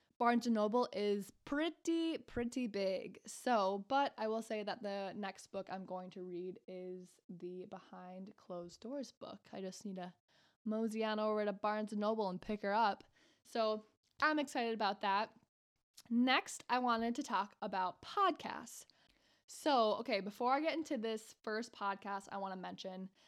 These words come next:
I have to give some backstory on these people who make the podcast. So, Ariel and Matt Cutchell, they're not married yet, but they're gonna get married, so I'm calling them both by the last name. Um, they are Instagram, I wanna get this right, they're Instagram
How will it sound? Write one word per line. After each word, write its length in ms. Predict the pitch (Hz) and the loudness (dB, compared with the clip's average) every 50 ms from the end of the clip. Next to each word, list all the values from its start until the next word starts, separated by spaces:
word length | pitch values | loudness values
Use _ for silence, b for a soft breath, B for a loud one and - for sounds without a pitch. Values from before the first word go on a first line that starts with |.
| b b b _ | b b b _
I 80 | 220 220 | 2 2
have 120 | - - | 2 0
to 80 | - 240 | -2 -4
give 100 | 233 220 | -2 -2
some 140 | - 262 226 | -4 -4 0
backstory 680 | 220 202 190 196 - - - - 208 202 202 202 - | 2 2 2 2 -2 -8 -8 -6 -6 -4 -4 -4 -4
on 160 | - 185 180 | -6 -6 -6
these 200 | 180 190 190 185 | -8 -10 -12 -12
people 500 | - - 214 202 - 202 196 196 196 202 b b b b b b b - | -10 -10 -10 -8 -6 -4 -4 -4 -4 -6 b b b b b b b -2
who 120 | 214 208 | 0 2
make 160 | 208 196 208 | 2 2 0
the 60 | 208 | -2
podcast. 560 | 208 - 208 196 196 - 196 190 240 - - - - | -2 -2 -4 -4 -4 -4 -6 -8 -8 -10 -14 -18 -18
So, 560 | 226 - - 285 262 233 196 185 185 196 202 b b b b b - | -18 -4 0 4 4 4 4 4 0 -4 -6 b b b b b 0
Ariel 720 | - 214 226 269 330 339 277 247 226 220 220 220 226 247 240 - - - | 2 4 4 4 4 4 6 6 6 6 6 4 2 0 -2 -8 -10 -4
and 160 | 220 214 208 | -2 -2 -2
Matt 300 | 196 190 190 196 - - | -2 -2 -2 -4 -4 -6
Cutchell, 440 | - - 208 190 - - 185 190 190 | -8 -8 -8 -8 -6 -6 -6 -4 -4
they're 120 | 190 208 | -4 -2
not 260 | 220 247 269 269 - - _ _ _ | 0 2 2 2 0 -2 _ _ _
married 360 | 202 202 196 190 190 185 185 | -8 -8 -6 -6 -6 -6 -6
yet, 160 | 185 185 180 - | -6 -6 -6 -8
but 80 | - 190 | -8 -10
they're 100 | 202 196 | -10 -8
gonna 240 | 180 190 175 180 | -8 -10 -10 -10
get 100 | 180 - | -12 -12
married, 320 | - 180 180 180 180 180 175 | -12 -12 -12 -12 -12 -12 -12
so 120 | - 185 | -12 -10
I'm 160 | 180 180 180 | -10 -10 -12
calling 240 | 170 - - 180 180 | -12 -12 -12 -12 -10
them 140 | 175 175 180 | -10 -12 -10
both 180 | 175 175 185 - | -12 -12 -12 -12
by 80 | 185 | -14
the 60 | 180 | -12
last 260 | 185 196 - - - 220 | -12 -12 -12 -14 -14 -16
name. 200 | - - 226 233 b b b b b b b - | -12 -12 -12 -12 b b b b b b b -6
Um, 380 | - 226 208 202 190 185 180 - - - | -2 0 2 2 0 -2 -6 -10 -12 -10
they 500 | 208 196 196 226 220 226 226 226 262 226 - - | -6 -2 0 2 2 4 4 2 2 0 -4 -4
are 380 | - 202 208 202 202 196 196 190 - | 0 0 2 4 2 2 0 0 0
Instagram, 800 | - 240 240 - - 254 277 269 269 269 262 262 262 262 269 277 277 B B B B B B B B | 0 0 0 0 0 0 2 2 2 2 4 4 4 4 4 2 2 B B B B B B B B
I 100 | - 196 | -4 2
wanna 200 | 202 214 226 254 | 4 4 4 4
get 100 | 269 302 | 2 0
this 160 | 330 330 - | -2 -2 0
right, 220 | 269 240 233 220 226 | 2 4 4 4 2
they're 120 | 214 202 | -2 -2
Instagram 640 | 160 214 233 - 285 269 294 269 269 277 277 277 277 | -2 -2 -2 -2 -2 -2 -2 0 0 0 0 0 -2